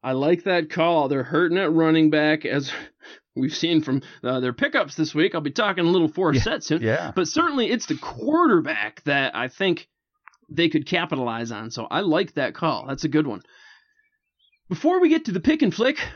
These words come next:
Speaker 1: which is essentially still streaming, but we're talking wide receivers and running backs,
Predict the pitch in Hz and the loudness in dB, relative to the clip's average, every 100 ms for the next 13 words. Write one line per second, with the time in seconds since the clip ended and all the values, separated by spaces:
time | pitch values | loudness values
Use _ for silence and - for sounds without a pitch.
0 | - 262 254 220 208 160 135 - 170 175 | -6 0 2 2 -2 -2 -8 -2 2 2
1 | 165 151 156 - 139 151 151 131 131 139 | 2 2 2 0 0 0 -2 -6 -2 0
2 | 143 143 135 131 131 151 165 156 143 139 | 0 -2 -2 -4 -4 0 0 2 0 0
3 | 139 127 180 165 135 240 302 294 294 277 | -2 2 2 2 0 2 2 2 0 -2